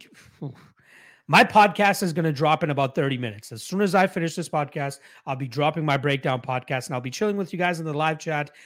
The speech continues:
See if you can figure out what my most confident pick is there. But all my picks, um, are gonna be on the Patreon this week. I apologize. I'll release the Dog of the Night play for free, as I normally do.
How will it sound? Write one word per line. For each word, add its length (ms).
See 220
if 120
you 60
can 160
figure 220
out 120
what 180
my 200
most 260
confident 420
pick 200
is 120
there. 400
But 300
all 140
my 160
picks, 460
um, 580
are 80
gonna 220
be 260
on 460
the 80
Patreon 460
this 180
week. 140
I 100
apologize. 460
I'll 180
release 600
the 60
Dog 300
of 60
the 60
Night 200
play 180
for 160
free, 280
as 180
I 80
normally 320
do. 260